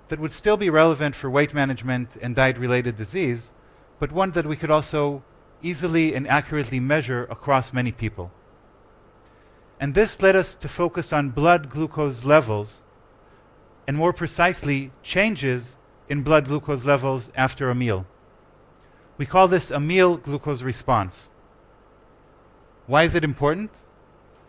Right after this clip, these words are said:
Well, because high glucose levels after a meal promote both hunger and weight gain. After we eat,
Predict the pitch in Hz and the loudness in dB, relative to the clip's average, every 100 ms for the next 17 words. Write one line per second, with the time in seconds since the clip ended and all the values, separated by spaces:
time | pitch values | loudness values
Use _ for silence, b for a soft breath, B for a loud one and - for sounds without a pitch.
0 | _ _ _ 160 160 160 - - - 170 | _ _ _ 4 6 4 -2 -10 -6 -6
1 | 143 - 202 226 196 202 180 160 170 160 | -6 0 2 2 -2 -6 -6 -2 0 0
2 | 165 147 - 156 - 160 143 165 165 110 | -2 -4 -2 -2 -2 -4 -2 -2 0 0
3 | 107 - _ _ _ _ _ _ _ - | -2 -10 _ _ _ _ _ _ _ -6
4 | 165 170 170 - 170 - 139 190 185 185 | 0 0 0 0 -2 -2 -6 -4 0 0
5 | 175 - 151 147 185 185 123 98 90 - | 0 -6 -6 0 0 0 -4 -4 -8 -16
6 | _ _ _ _ _ _ _ b b b | _ _ _ _ _ _ _ b b b
7 | b 185 - 214 160 165 208 131 | b 0 0 -2 -2 -2 -4 -6